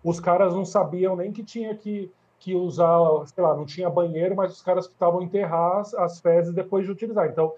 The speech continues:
eu acho que a Bíblia tem muito disso, de um livro de conduta, de ajudar as pessoas a se organizarem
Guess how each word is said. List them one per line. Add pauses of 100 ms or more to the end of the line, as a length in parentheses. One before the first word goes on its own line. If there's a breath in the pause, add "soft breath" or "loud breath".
(280)
eu
acho
que
a
Bíblia
tem
muito
disso,
de
um
livro
de
conduta,
de
ajudar
as
pessoas
a
se
organizarem